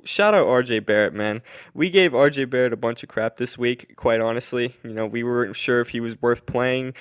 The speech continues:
you know, in these spots. We weren't sure if, you know, if he should get as much playing time as he was getting. He, he answered it, and he shut us up.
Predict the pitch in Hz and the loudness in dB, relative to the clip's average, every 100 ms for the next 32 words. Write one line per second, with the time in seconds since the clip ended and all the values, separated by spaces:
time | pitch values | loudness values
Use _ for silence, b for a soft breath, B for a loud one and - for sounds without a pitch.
0 | B - 131 131 131 127 - 131 135 135 | B -10 -4 0 0 -2 -4 -8 -6 -6
1 | - - 131 127 - 113 123 123 - 127 | -4 0 2 2 -2 -6 -6 -6 -2 0
2 | 120 123 - - 117 110 101 127 120 120 | -2 -4 -14 -16 -8 -6 -6 -8 -8 -4
3 | 123 120 - 120 120 113 - 127 127 120 | -2 -2 -2 -2 -2 -6 -2 -2 -2 -4
4 | 117 117 120 113 127 127 127 b b b | -6 -4 -6 2 2 2 0 b b b
5 | b b 202 220 - 175 185 160 151 151 | b b -2 -2 -2 -2 2 2 2 0
6 | 151 120 131 143 - 139 127 117 101 - | 0 0 0 -4 0 2 2 0 -2 -4